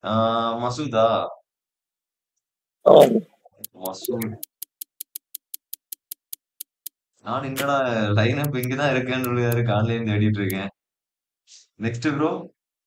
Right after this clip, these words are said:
Speaker 2: செகண்ட் துருஜுரல் ப்ரோ.
Speaker 1: துருஜுரல். ஆம், நெக்ஸ்ட் ப்ரோ?
Speaker 2: தேர்ட் டிராவிஸ்.
Speaker 1: திருமலை ஹெட். ம்,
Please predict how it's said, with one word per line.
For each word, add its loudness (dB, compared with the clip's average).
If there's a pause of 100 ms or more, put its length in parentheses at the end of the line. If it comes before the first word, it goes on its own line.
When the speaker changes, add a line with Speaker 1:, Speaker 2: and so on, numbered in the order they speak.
(1040)
Speaker 2:
செகண்ட் 8
துருஜுரல் 10
ப்ரோ. 6 (1000)
Speaker 1:
துருஜுரல். -8 (2000)
ஆம், -4 (140)
நெக்ஸ்ட் -6
ப்ரோ? -2 (1900)
Speaker 2:
தேர்ட் 12 (600)
டிராவிஸ். 6 (1500)
Speaker 1:
திருமலை -4
ஹெட். -2 (300)
ம், -4